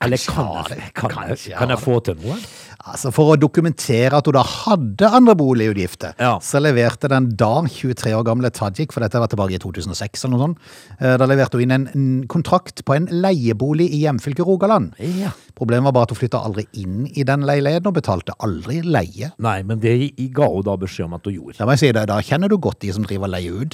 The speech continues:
Speaker 2: hvis de
Speaker 1: Ja.
Speaker 2: har godtatt det.
Speaker 1: Altså, eh, d-, hun greide da å røre sammen en gammel kontrakt,
Speaker 2: Mm.
Speaker 1: som da skulle vise at hun skulle betale så og så mye for en leilighet i,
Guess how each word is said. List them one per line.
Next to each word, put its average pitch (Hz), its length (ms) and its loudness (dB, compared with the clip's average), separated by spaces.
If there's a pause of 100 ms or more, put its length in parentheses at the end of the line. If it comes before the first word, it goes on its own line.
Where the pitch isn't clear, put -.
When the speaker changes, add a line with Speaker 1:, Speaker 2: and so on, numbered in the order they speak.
Speaker 2:
hvis 120 120 -2
de 110 60 2
Speaker 1:
Ja. 107 60 2
Speaker 2:
har 110 100 2
godtatt 101 380 -6
det. 110 160 -8 (800)
Speaker 1:
Altså, 139 380 -2 (160)
eh, 113 480 0
d-, 107 160 -10 (160)
hun 156 140 -6 (100)
greide 190 400 -2
da 170 60 2 (100)
å 127 180 2
røre 156 380 2
sammen 110 360 -4
en 123 100 -4
gammel 143 260 0
kontrakt, - 500 -6
Speaker 2:
Mm. 139 500 -2
Speaker 1:
som 147 180 -6
da 131 120 2
skulle 117 240 -4
vise 131 320 0
at 95 120 -6
hun 92 80 -8
skulle 90 220 -8
betale 95 360 -6
så 95 160 -4
og 85 80 -6
så 98 80 -8
mye 147 420 0
for 113 140 -4
en 104 100 -6
leilighet 95 360 -6
i, 87 260 -6